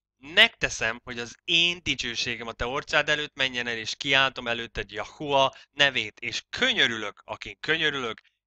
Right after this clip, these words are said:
kegyelmezek, akinek kegyelmezek. Ő az, aki eldönti, hogy ki az, akit hív, és ki az, akinek könyörül. Pontosan erről beszél Saul a rómaiakhoz, hiszen innen idéz,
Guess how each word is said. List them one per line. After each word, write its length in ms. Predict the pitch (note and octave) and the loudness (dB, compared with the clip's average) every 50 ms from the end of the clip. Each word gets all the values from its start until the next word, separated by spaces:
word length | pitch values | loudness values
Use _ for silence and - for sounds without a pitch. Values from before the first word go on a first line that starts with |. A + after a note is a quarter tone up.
| _ _ | _ _
kegyelmezek, 720 | _ - C#3 C#3 C3+ C3+ B2+ B2 A#2 A2+ G#2+ G2+ G#2 G2 - _ _ _ _ | _ 4 4 4 6 2 2 2 -2 -4 -8 -8 -8 -10 -10 _ _ _ _
akinek 400 | - A2+ - A#2+ A2+ G#2 G#2 - | -12 -8 -6 -4 -4 -4 -4 -2
kegyelmezek. 720 | - - C3 A#2 G#2+ G#2 G2 F#2+ F2+ F#2 F2+ - - - _ _ _ _ _ _ _ _ _ _ | 2 2 2 4 2 0 -2 -2 -6 -12 -18 -18 -20 -20 _ _ _ _ _ _ _ _ _ _
Ő 260 | _ D3 D3+ D3+ D#3 - | _ -2 0 0 0 2
az, 360 | - D#3+ B2 A2+ A2 G#2+ - - _ _ _ | 2 4 4 4 2 -4 -10 -12 _ _ _
aki 300 | - A#2+ - - - - | -12 -10 -8 -8 -6 -2
eldönti, 520 | B2 B2+ B2+ B2 A2+ A2 G#2+ G#2 - - | 0 2 2 2 2 -2 -8 -10 -10 -12
hogy 160 | G2+ G2 - _ | -12 -12 -12 _
ki 260 | - - E3+ E3 D3+ | -4 -4 -2 -2 -2
az, 220 | C3 B2+ A2+ G2+ | -2 -4 -4 -6
akit 260 | G#2 - - A2+ - | -10 -12 -12 -12 -12
hív, 280 | - - F3+ F3 D#3+ D#3 - | -10 -8 -6 -6 -6 -8 -10
és 220 | - A2+ G#2+ - | -10 -12 -12 -10
ki 240 | - - - E3+ D3+ | -10 -8 -8 -6 -6
az, 340 | - B2 B2 A#2 A2+ G#2+ - - - _ _ | -4 -2 -2 -2 -2 -4 -10 -16 -20 _ _
akinek 440 | _ B2+ A#2+ - C3 A2+ A2 G#2+ - | _ -4 -4 -2 -2 -2 -4 -4 -4
könyörül. 460 | - - A#2 G#2+ G2+ F#2 F#2+ - _ _ _ _ _ _ _ D#3+ | -6 -6 -6 -6 -6 -10 -12 -14 _ _ _ _ _ _ _ -2
Pontosan 440 | D#3+ E3+ E3 F#3+ E3+ - E3+ D#3 | -2 0 -2 -2 0 0 2 6
erről 320 | D3+ C#3+ C#3+ C#3 C#3+ C#3 C#3 | 6 8 8 6 4 2 0
beszél 420 | C3 C3 B2+ - - B2+ A#2 A2+ | 2 0 0 0 0 -4 -4 0
Saul 400 | A2 - - G#2 G#2+ C#3+ G3 F#3+ | 0 0 0 0 -2 -2 -4 -4
a 60 | C#3 | -6
rómaiakhoz, 640 | A#2 B2+ D3+ E3+ F3 D#3+ D3+ D3+ D3 - - C#3 - | -6 -6 -8 -2 0 2 2 2 2 0 -4 -8 -8
hiszen 280 | C#3+ C#3 - C3+ A#2+ A2+ | -8 -6 -4 -4 -4 -4
innen 280 | A2 G#2+ G#2 G#2 G2+ | -8 -10 -10 -10 -8
idéz, 440 | A#2 C#3 D#3 E3+ D#3 D3 C#3+ C3 - | -6 -2 2 4 4 4 4 2 -4